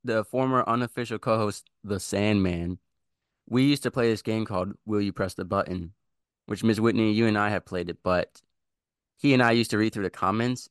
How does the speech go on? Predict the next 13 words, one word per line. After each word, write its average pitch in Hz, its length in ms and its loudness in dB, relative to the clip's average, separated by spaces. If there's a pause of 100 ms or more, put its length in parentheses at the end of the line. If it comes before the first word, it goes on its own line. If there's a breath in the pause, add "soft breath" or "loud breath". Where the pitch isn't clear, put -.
and 101 100 -4
it 98 60 -2
was 95 240 -4
all, 101 280 4
like, 95 340 -2 (180)
anti-be-, 95 1160 -2 (240)
believers, 90 720 -2 (400)
anti-believers. 92 1000 2 (420)
Like, 101 160 4
they 107 120 6
were 110 160 4
all 101 160 6
just 101 300 -4